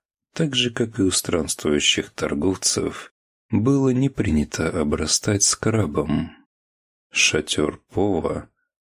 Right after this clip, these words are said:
отдали молодой семье. Часть ее вещей осталась мне в наследство как знахарке племени,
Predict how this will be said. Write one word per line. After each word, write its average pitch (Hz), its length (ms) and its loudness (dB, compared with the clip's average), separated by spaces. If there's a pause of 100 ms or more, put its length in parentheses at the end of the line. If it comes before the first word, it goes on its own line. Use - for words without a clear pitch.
отдали 98 500 0
молодой 123 480 2
семье. 78 760 2 (580)
Часть - 540 0
ее 76 340 4
вещей 76 500 2
осталась 76 640 0
мне 76 240 0
в 73 60 0
наследство - 680 0
как - 260 -6
знахарке - 640 -4
племени, 78 800 0